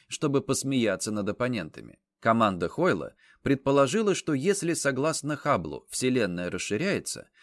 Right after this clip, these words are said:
то в увеличивающемся пространстве образуется новая материя, которая со временем самоорганизуется в галактике, а те, в свою очередь,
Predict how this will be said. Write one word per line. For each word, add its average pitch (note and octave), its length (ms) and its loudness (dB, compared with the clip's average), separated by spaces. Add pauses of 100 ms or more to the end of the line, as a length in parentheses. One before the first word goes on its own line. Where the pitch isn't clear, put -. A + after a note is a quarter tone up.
(180)
то C#3+ 100 2
в C#3 100 2
увеличивающемся G#2+ 1000 2
пространстве D3+ 720 -2
образуется C3 840 2
новая A2+ 380 2
материя, B2 640 -4 (240)
которая F#2+ 400 0
со F2+ 160 -2
временем D#3+ 540 0
самоорганизуется A2+ 1000 0
в G#2+ 80 -4
галактике, - 760 0 (180)
а F#2 140 0
те, G#3+ 220 0
в - 60 -8
свою G2 360 0
очередь, - 560 -6